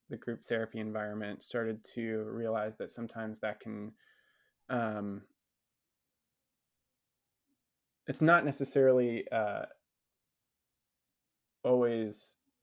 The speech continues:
I, I've started, I guess, maybe to be able to control it more to some degree, if that makes any sense.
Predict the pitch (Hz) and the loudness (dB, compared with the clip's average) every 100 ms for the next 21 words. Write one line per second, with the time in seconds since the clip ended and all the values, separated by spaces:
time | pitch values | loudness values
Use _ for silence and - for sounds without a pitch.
0 | _ - - - - 143 143 117 135 135 | _ 0 4 4 6 4 4 2 4 4
1 | 139 147 147 131 127 123 - 110 - 110 | 4 2 2 2 4 2 -2 -8 0 2
2 | 123 131 139 139 - - 135 135 139 135 | 2 0 -2 -4 -6 -8 -4 0 0 0
3 | - 113 123 113 - 117 123 | -6 -6 -6 -6 -4 -4 -4